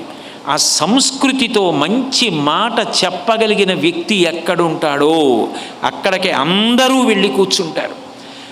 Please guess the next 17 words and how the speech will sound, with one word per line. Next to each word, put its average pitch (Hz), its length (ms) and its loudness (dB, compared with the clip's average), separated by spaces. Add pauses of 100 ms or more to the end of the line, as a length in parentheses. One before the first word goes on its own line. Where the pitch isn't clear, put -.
(120)
మనిషికి 196 720 0
ఉండవలసిన 202 840 2
ప్రాథమికమైన 214 1120 0
లక్షణం 185 560 0
ఏది 156 520 2 (100)
అంటే, 143 560 -2 (360)
తన 147 200 2
మాట 151 640 0
చేత 180 200 0
అందరికీ 185 800 0
శాంతినివ్వగలగాలి. 160 1300 0 (1080)
మీరు 196 160 2
చూడండి, 226 540 2
నిజానికి 214 460 0
రామచంద్రమూర్తికి 233 1200 2
కింకరుడు 247 680 2
హనుమ. 165 360 2